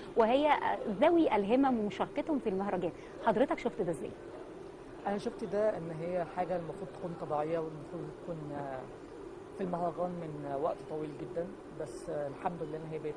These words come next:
Speaker 2: موجودة دلوقتي، لأن، آه، هم زيهم زي أي عناصر في المجتمع، من حقهم إن هم يشوفوا أفلام ويشاركوا، آه، فعاليات المهرجان، وبالعكس ممكن نشوف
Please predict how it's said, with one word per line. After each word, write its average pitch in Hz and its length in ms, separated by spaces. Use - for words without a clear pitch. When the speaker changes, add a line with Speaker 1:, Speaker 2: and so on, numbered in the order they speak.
Speaker 2:
موجودة 156 200
دلوقتي، 151 460
لأن، 147 280
آه، 143 240
هم 196 200
زيهم 175 460
زي 156 200
أي 170 160
عناصر 156 400
في - 100
المجتمع، 156 480
من 151 220
حقهم 151 380
إن 143 220
هم 147 160
يشوفوا 160 400
أفلام 151 320
ويشاركوا، 143 540
آه، 147 260
فعاليات 156 440
المهرجان، 151 580
وبالعكس 160 680
ممكن 165 200
نشوف 160 180